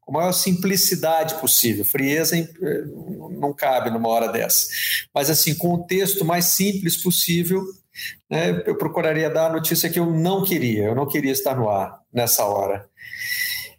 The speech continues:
E depois eu confirmei que realmente não era pra eu estar no ar nessa hora, porque fui convidado pra participar, é,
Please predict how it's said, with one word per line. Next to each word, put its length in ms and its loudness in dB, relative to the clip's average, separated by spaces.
E 680 2
depois 400 0
eu 460 -2
confirmei 540 2
que 120 0
realmente 400 0
não 140 2
era 180 2
pra 140 0
eu 80 2
estar 220 0
no 120 2
ar 120 2
nessa 260 2
hora, 280 2
porque 200 -2
fui 140 2
convidado 400 0
pra 140 0
participar, 800 0
é, 460 0